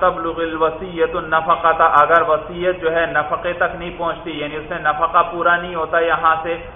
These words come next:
تو أَحَجُّ عَنْهُ مِنْ حَيْثُ تَبْلُغُ، تو حج کروایا جائے گا اس کی طرف سے جہاں سے نفقہ پہن-، جہاں سے وصیت پہنچ جاتی ہے نفقے تک، یعنی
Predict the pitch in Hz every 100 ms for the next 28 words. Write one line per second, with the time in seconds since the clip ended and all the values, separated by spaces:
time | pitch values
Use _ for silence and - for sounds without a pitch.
0 | - 139 143 143 180 175 180 175 170 180
1 | 160 165 160 151 175 180 170 156 170 165
2 | 160 160 165 160 - - 143 135 156 165
3 | 170 160 160 165 170 165 165 170 165 170
4 | - 175 170 160 156 170 147 143 143 170
5 | 170 - 185 165 156 156 175 165 175 180
6 | - 160 - - - - - 139 151 175
7 | 170 180 151 147 185 180 185 - 196 196
8 | 180 165 147 151 147 139 131 135 123 131
9 | 127 120 110 120 131 139